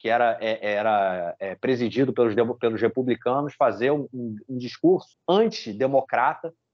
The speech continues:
pra um presidente democrata, né? Foi uma coisa que pegou muito mal e, naquele momento, meio que gerou uma, uma mudança na política externa israelense, que sempre foi de diálogo, né, entre, tanto com democratas quanto com republicanos. Tipo, não, não importasse quem estava,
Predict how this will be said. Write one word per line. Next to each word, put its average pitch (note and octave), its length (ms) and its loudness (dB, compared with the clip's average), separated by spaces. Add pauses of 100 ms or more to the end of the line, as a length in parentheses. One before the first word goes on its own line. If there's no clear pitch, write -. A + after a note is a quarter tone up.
(100)
pra D#3 240 2
um E3+ 100 -4
presidente C#3 520 -6
democrata, G#2+ 640 -2
né? F2+ 120 -20
Foi - 120 -18
uma A2+ 80 -12
coisa C3 200 -10
que B2+ 120 -12
pegou B2+ 260 0
muito C#3+ 240 -2
mal C3 240 4
e, C#3+ 60 0
naquele C3 240 -4
momento, B2 540 -2 (300)
meio B2+ 120 -2
que C#3+ 100 -8
gerou C3 320 4
uma, C#3+ 420 2 (220)
uma C#3+ 100 2
mudança F#3+ 520 0
na D3 80 0
política D3 340 -8
externa D3 300 -2
israelense, C3 520 -2
que D#3+ 100 -12
sempre F#3 360 -4
foi D#3+ 260 0
de F#3 140 -8
diálogo, D3+ 640 2
né, A2 160 -8
entre, C3 400 -6 (140)
tanto E3+ 240 0
com D#3 120 -2
democratas C#3+ 680 0
quanto D#3 280 -4
com D#3+ 80 -8
republicanos. C#3 800 -2
Tipo, - 240 -14
não, E3 460 2
não D#3+ 180 2
importasse E3+ 880 0
quem C#3 140 -10
estava, A2+ 720 -4